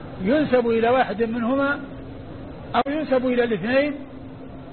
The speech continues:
وعند النسبة إلى الاثنتين أي القريتين أو المدينتين فإنه يبدأ بالأولى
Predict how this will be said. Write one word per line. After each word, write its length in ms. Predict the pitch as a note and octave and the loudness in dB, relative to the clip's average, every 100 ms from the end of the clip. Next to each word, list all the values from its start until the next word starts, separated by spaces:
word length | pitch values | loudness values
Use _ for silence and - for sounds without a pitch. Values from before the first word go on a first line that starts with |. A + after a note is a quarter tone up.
| - - - - - - - - - A#3 | -16 -14 -14 -14 -14 -14 -14 -14 -8 -2
وعند 680 | C4 C#4 C4+ B3+ G#3 C#4 C4 | 2 2 2 2 2 2 4
النسبة 340 | B3+ C#4+ C4+ | 4 2 4
إلى 260 | B3+ B3 A#3+ | 2 4 4
الاثنتين 720 | A#3+ G#3 A3+ A3+ C4 D4 C#4 | 4 0 0 4 4 4 0
أي 140 | A3 A#3 | -4 -4
القريتين 680 | B3+ B3 A#3 G#3+ B3 C#4+ | -2 0 0 0 0 0
أو 120 | B3 A3+ | -2 -2
المدينتين 680 | A3+ A3+ A3 - C4+ D4+ - - - - - - - - - - - - | -2 -2 -2 2 2 2 -6 -14 -16 -16 -16 -16 -16 -16 -16 -14 -12 -4
فإنه 500 | A#3 B3+ C4 A3+ A3 | 2 2 4 4 4
يبدأ 420 | C#4 C#4 B3+ B3 | 4 4 4 4
بالأولى 640 | A#3 B3 C4+ C#4 B3 B3 | 2 0 0 4 6 4